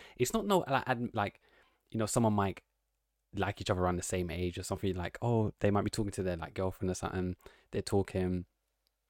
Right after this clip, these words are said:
ha, ha, look at the person, or even, like, you know, sometimes someone younger might, like, the infatuation with you, like, you're older, it's like, oh, they're giggling and stuff, but no, it was weird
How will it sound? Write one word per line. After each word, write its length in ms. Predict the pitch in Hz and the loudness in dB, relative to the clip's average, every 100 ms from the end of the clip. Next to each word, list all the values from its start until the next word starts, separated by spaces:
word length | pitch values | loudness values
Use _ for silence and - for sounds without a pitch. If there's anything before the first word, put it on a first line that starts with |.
| _ _ _ - | _ _ _ -6
ha, 180 | 214 208 | -4 0
ha, 160 | 185 170 | 0 0
look 220 | 110 110 | 0 0
at 80 | - | -2
the 60 | - | 0
person, 320 | 104 101 - | 2 2 2
or 60 | 139 | 4
even, 180 | 147 143 | 6 6
like, 140 | 104 | 4
you 100 | 123 | 4
know, 120 | 117 | 2
sometimes 480 | 101 113 - 101 95 | 2 0 2 0 0
someone 300 | - 104 90 | -2 -2 -2
younger 360 | 87 90 90 87 | 0 0 -2 -4
might, 260 | 82 78 | -6 -8
like, 320 | - - _ - - - - | -14 -20 _ -20 -20 -20 -14
the 60 | |
infatuation 680 | - 101 - - 95 92 - | -8 -6 -6 -2 0 0 -2
with 100 | 92 | -4
you, 100 | 87 | -2
like, 100 | 87 | -4
you're 120 | 82 87 | -6 0
older, 460 | 98 92 87 82 85 - - _ | 4 4 4 0 -4 -16 -20 _
it's 80 | - | -8
like, 100 | 131 | 0
oh, 100 | 127 | 2
they're 100 | 104 | 4
giggling 300 | 98 98 95 | 2 2 0
and 60 | |
stuff, 160 | 90 90 | -2 -6
but 100 | - | -2
no, 200 | 101 101 | 2 2
it 200 | 85 95 | 2 -4
was 320 | 90 95 90 87 - | -2 -2 -2 -8 4
weird 300 | 117 110 104 | 4 4 0